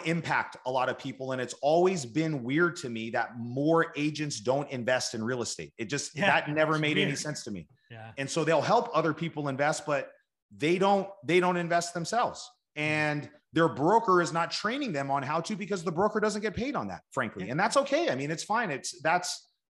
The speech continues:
Speaker 1: the way that that business model is set up. But for me,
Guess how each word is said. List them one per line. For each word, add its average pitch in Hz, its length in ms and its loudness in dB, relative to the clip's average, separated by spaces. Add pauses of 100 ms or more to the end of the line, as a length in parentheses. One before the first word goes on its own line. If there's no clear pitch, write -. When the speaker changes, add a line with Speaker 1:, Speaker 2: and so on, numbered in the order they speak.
(100)
Speaker 1:
the 147 80 2
way 170 200 4
that 175 160 2
that 165 240 2
business 160 340 0
model 156 320 0
is 127 100 -4
set 151 200 -2
up. 135 220 -2
But 135 220 -4
for 139 120 -4
me, 156 500 -2